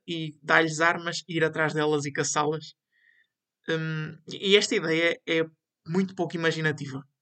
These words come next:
Eu, quando comecei a ver isto a acontecer, eu pensei, "Não, eu já vi isto mil vezes, é o mais clichê possível e não quero ver outra vez." Só que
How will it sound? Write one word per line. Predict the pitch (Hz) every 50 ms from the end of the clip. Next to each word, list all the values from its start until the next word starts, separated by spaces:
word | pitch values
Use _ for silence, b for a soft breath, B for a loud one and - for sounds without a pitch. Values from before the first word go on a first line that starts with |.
| _ _ _ _ _ _
Eu, | 175 180 175
quando | 175 - 190 196 190
comecei | - 196 190 185 - 190 170
a | 165
ver | 156 160 160
isto | 156 156 156 165
a | 160
acontecer, | 160 156 147 143 - 151 151
eu | 147 147
pensei, | - 151 143 - 160 160 - - _ _ _ _ _
"Não, | 160 160 151 147 143 139 139 139
eu | 139 156
já | 147 160 156
vi | 143 156 160 156
isto | 151 143 - 160
mil | 156 156 156
vezes, | 143 139 151 160 160 156 156 151 - - -
é | - 156
o | 151
mais | 151 151 156 156 156
clichê | - - 160 156 - 160
possível | 160 - - - - 160 143 160 160 - B B B B B B B B B _ _ -
e | 160 156 160 156
não | 156 156 156 147
quero | - 165 151 147
ver | 151 151
outra | 147 143 147 147
vez." | 135 151 185 - - _ _ _ _ B B B B B B B B B B _
Só | - - - 233 226
que | - - 220 208 -